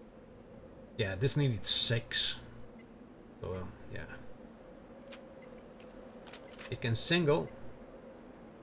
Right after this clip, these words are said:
Thirty. Yeah, thirty range.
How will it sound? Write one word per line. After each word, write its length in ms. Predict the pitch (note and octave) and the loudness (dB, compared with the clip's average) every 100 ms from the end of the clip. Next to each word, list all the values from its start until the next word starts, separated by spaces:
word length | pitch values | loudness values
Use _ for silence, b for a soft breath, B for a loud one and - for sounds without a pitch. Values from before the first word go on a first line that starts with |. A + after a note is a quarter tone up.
| - - - - - - - - - - - - - - | -16 -16 -16 -16 -16 -16 -16 -16 -16 -16 -14 -14 -8 6
Thirty. 380 | D#3+ F3 D#3+ - - - - - - - - - - - - - | 8 8 2 -2 -6 -8 -12 -14 -14 -14 -14 -8 -8 -8 -4 -2
Yeah, 160 | F#2+ | 0
thirty 320 | - G3 F#3+ | 8 10 10
range. 680 | D#3+ D#3+ C#3+ B2+ G#2+ - - | 10 10 10 8 8 6 4